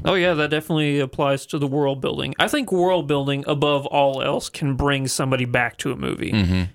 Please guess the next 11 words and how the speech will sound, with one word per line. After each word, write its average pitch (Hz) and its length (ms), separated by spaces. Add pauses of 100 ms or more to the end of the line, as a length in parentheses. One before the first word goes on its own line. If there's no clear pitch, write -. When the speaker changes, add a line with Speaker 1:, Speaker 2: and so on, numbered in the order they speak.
Speaker 1:
You 143 80
know, 131 240
just 139 280
to, - 120 (380)
to 170 120
get 147 320
immersed 135 760 (220)
in 135 160
something 135 360
like 123 220
that. - 300